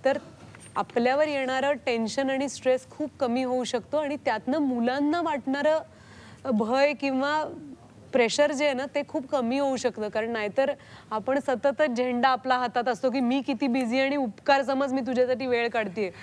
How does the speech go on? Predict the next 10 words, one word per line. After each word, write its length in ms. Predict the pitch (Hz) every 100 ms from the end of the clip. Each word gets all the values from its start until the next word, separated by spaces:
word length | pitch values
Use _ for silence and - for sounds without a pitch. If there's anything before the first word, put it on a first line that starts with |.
| 311 262 214
असा 240 | 208 262
जर 160 | 269 330
आपला 260 | 254 285
भाव 280 | 262 240 262
असेल 380 | 254 208 214 202
तर 60 |
मुलांना 460 | 254 233 226 262 277
वाटेल 300 | 277 294 285
की 200 | 277 311 - - - - - - -
"हॅलो 320 | 262 320 311